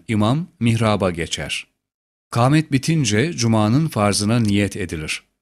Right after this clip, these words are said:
"Niyet ettim Allah rızası için cuma namazının farzını kılmaya, uydum imama." denir. İmamla birlikte tekbir alınır, eller bağlanır. Sabah namazının farzı gibi kılınır.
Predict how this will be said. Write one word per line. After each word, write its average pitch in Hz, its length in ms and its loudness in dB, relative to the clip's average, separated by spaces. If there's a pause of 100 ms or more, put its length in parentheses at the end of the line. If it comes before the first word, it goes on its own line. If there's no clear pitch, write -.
(520)
"Niyet 147 320 4
ettim 139 360 -2
Allah 113 340 0
rızası 98 480 0
için 123 420 -2
cuma 131 360 0
namazının 107 560 0
farzını 107 520 0
kılmaya, 90 540 -4 (200)
uydum 123 400 2
imama." 101 640 0
denir. 82 440 -6 (480)
İmamla 113 460 2
birlikte 95 460 -2
tekbir 104 500 -4
alınır, 90 480 -4
eller 104 440 -2
bağlanır. 85 600 -4 (640)
Sabah 156 360 0
namazının 113 540 0
farzı 117 420 0
gibi 82 300 -6
kılınır. 87 640 -8